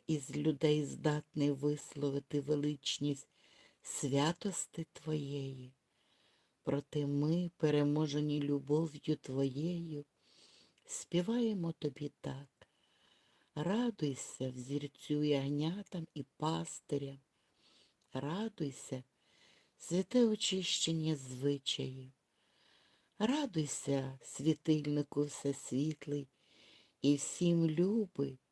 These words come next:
Радуйся, світло золотосяйне і непорочне. Радуйся, достойний співбесіднику ангелів.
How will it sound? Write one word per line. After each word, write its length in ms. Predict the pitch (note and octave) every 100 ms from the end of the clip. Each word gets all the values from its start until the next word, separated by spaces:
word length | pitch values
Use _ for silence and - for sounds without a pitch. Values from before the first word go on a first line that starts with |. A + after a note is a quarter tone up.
| _ _ _ _ _
Радуйся, 880 | A#2 B2 E3 A3 A#3 A3+ G#3+ - G3+
світло 680 | - - F#3+ G3 - F#3 F3+
золотосяйне 1300 | - E3+ E3+ E3+ E3+ - D#3+ - D#3 D#3+ E3+ D#3+ D#3+
і 200 | - D#3
непорочне. 1080 | D#3 - D#3+ D3+ D3+ D3+ - - - C#3 C#3 _ _ _ _ - - - - _ G3
Радуйся, 800 | A#3+ A#3+ - C3 - - C3 - _ _ _ _ _ _ -
достойний 720 | F3 G#3 - B3 B3 G#3+ G3+
співбесіднику 1500 | - - F#3 F3+ C#3 C#3 F3 F#3 - F3 D3 D3+ D#3 - D3+ -
ангелів. 840 | - D3 D3+ D3 C3+ C#3 C#3 C#3+